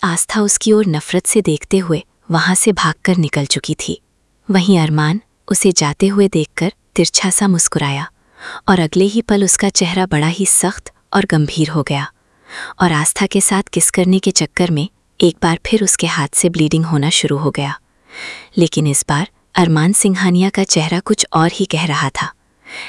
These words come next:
ऐसा लग रहा था मानो वो आस्था को किस करने के बाद बिल्कुल भी खुश नहीं हो और अचानक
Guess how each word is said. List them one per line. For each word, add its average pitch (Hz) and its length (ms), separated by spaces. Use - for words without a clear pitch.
ऐसा 185 260
लग 214 220
रहा 202 200
था 226 180
मानो 175 320
वो 214 200
आस्था 156 360
को 208 140
किस - 240
करने 180 280
के 190 140
बाद 160 220
बिल्कुल 170 320
भी 220 120
खुश 170 320
नहीं 147 220
हो 156 200
और 180 100
अचानक 156 520